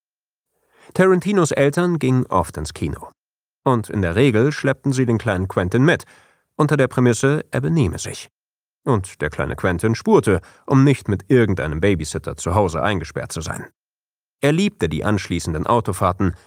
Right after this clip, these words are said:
wenn er auf der Rückbank lauschte, wie seine Eltern den gerade gesehenen Film besprachen. Bald wurde ihm klar, dass er Filme sah, die andere Kinder nicht sahen. Warum eigentlich?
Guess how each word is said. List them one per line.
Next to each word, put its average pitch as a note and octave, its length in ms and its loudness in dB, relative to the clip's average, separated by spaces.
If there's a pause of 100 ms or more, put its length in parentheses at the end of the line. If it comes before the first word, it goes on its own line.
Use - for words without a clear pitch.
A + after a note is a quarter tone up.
wenn C#3+ 140 2
er B2+ 80 2
auf - 80 -2
der G2+ 180 -2
Rückbank F#2 400 -2
lauschte, C3+ 640 -2
wie E3 140 0
seine C#3+ 300 2
Eltern G2 360 0
den G2+ 200 -2
gerade G2 400 0
gesehenen E2+ 500 -2
Film F2+ 300 -4
besprachen. - 580 -4 (1040)
Bald F3+ 280 2
wurde D3 180 4
ihm G2 160 0
klar, G#2+ 340 0
dass - 200 -8
er C3 100 0
Filme A#2+ 320 4
sah, A2 280 0
die - 320 -8
andere A2 360 0
Kinder G#2 320 2
nicht A2+ 240 2
sahen. - 340 -10 (640)
Warum B2+ 320 2
eigentlich? E2 480 -4